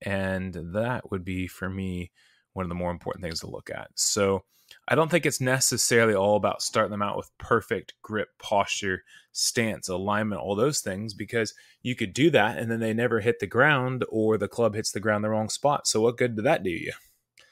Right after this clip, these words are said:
Not very much from my experience. So those would be the three fundamentals I would look at. And then talking about children specifically,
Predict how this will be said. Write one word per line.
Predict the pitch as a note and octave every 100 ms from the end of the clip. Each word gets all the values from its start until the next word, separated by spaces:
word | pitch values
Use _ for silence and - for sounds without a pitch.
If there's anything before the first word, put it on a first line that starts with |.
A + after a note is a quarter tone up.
| _ -
Not | F#2+ F#2
very | F2+
much | F#2+ - -
from | F2+
my | E2+
experience. | - - F#2+ E2+ F2 - - - - - -
So | - B2+ A2 - _ _
those | D3+ G#3 F3+
would | D3+
be |
the | C3+
three | - C3+
fundamentals | B2+ A#2+ A2 G2+ -
I | G#2 G#2
would | G#2
look | F2 - F2+
at. | A2+ - _ _ _ -
And | B2 C3
then | C3 B2+ B2+ -
talking | F3+ F3+ F#3
about | C#3+ -
children | - - F3+ F#3 C#3+ A2+
specifically, | A2 - G2+ D3 C#3 C#3+ G#2 - F#2 F2